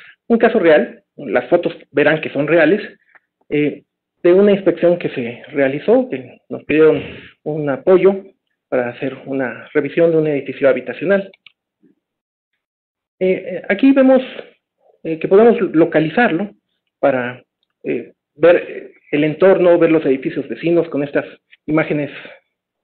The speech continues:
aéreas, satelitales, que, pues, ya son muy fáciles de, de acce-, accesar. Todo el que tiene co-, eh, computadora con internet, pues, eh, puede entrar, por ejemplo, a,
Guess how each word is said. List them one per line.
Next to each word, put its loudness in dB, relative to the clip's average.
aéreas, 2
satelitales, -2
que, 2
pues, 2
ya 2
son 2
muy 4
fáciles -2
de, -20
de 4
acce-, -8
accesar. -2
Todo 6
el 4
que 0
tiene 2
co-, -14
eh, -6
computadora 2
con -2
internet, 0
pues, 0
eh, -6
puede 0
entrar, 0
por -8
ejemplo, -4
a, -8